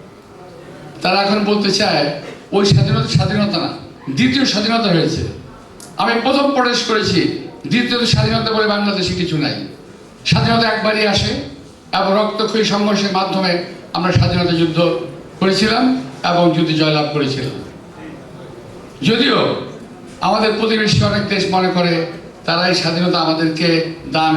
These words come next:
করেছে। আমরা বলতে চাই, আজকে যে প্রজন্ম, তোমরা হয়তো জানো না, এই স্বাধীনতা অর্জন করতে আমাদের বহু রক্ত, বহু মার, মা, মারের ইজ্জত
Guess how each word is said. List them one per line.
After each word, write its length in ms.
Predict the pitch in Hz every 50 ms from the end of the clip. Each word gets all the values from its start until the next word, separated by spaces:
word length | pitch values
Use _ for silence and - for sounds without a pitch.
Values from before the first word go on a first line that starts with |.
| 151
করেছে। 360 | 135 135 127 127 127 127 - - - - - - - - 175 - - - - - - - - - - - - - - - - - - - 143 156
আমরা 160 | 165 175 190 190 190
বলতে 200 | 196 196 202 196 196 196
চাই, 180 | 190 175 175 - 123 123 120 - - - - - - - - - - - - - - - 175
আজকে 200 | 170 - - - 233 233
যে 60 | 226 - 214
প্রজন্ম, 300 | 220 214 208 208 208 202 196 202
তোমরা 160 | 196 190 196 190
হয়তো 160 | 196 196 185 185
জানো 160 | 190 202 208 202 185
না, 80 | 175 175 180 190 - - - - - - - - - - - - -
এই 80 | 208 214 - 196
স্বাধীনতা 340 | 196 214 214 233 233 233 233 226 208 202
অর্জন 240 | 214 208 208 220 214 202 208
করতে 240 | 214 208 - 196 156 - 123 - - - - - - - - - - - -
আমাদের 340 | 165 180 196 202 202 202 185 - - -
বহু 220 | 220 254 240 254 262 247 233 220
রক্ত, 300 | 214 208 208 - - - 208 185 - - - - - - - - - - - - - - - - - - - - - - - 160
বহু 160 | 190 240 262 254 233 190
মার, 180 | 202 202 202 196 196 196
মা, 120 | 190 190 185 185 185
মারের 340 | 190 190 185 190 185 180 170 - 180
ইজ্জত 280 | 175 160 165 185 175